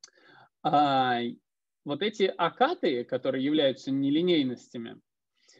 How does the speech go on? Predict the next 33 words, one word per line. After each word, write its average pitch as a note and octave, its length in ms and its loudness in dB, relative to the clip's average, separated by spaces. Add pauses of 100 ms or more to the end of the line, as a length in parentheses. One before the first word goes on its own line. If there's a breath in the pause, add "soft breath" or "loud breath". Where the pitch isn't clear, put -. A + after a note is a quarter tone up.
(400 soft breath)
а, C3 580 -2 (460)
для E3+ 400 4
б-, E3 240 -2 (360)
мно-, F3+ 500 6
многих D#3 580 2
из C#3 160 0
них, D4 380 0 (180)
а, C#3 720 2
норма D3+ 800 -2
Липшицева D3 640 -2
таких D3+ 300 -6
штук D4 240 -2
равняется F3 400 -4
единице. D3 420 -6
Ну, F#3 100 -4
по G3+ 140 0
крайней G3 240 2
мере, E3+ 160 4
для, D#3 320 4
для D#3 240 2
рилу, G3+ 420 2
там, F3+ 240 0
какие-нибудь C3 400 -18
лики G#3+ 340 0
рилу E3 640 4
и D3 140 -4
так C3+ 180 -6
далее. A#2 300 0
Вот A#2+ 140 -4
для D3 180 0
них B3 240 2
это F3 180 4
выполняется. C#3 640 -4